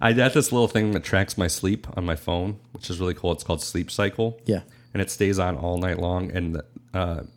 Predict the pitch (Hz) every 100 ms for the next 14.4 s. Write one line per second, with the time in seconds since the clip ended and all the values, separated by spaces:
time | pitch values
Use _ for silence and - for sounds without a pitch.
0 | _ - 92 95 - 101 87 - - 107
1 | - - 110 127 - - 92 90 82 95
2 | 87 - - - - - - _ - 123
3 | 113 - 113 - 117 107 95 87 - -
4 | - 110 107 107 104 101 92 101 98 82
5 | 127 127 - 113 - - 90 87 - -
6 | - - - - - 180 92 85 80 -
7 | - - - 110 104 113 101 107 107 110
8 | 101 95 95 92 90 85 - - _ _
9 | _ _ _ _ 143 139 - 123 104 101
10 | - - 120 - - - 92 90 107 87
11 | 82 78 - 90 85 90 87 92 90 -
12 | 87 87 80 - 90 90 82 87 - 92
13 | 82 92 87 85 87 - 90 87 92 104
14 | 120 165 131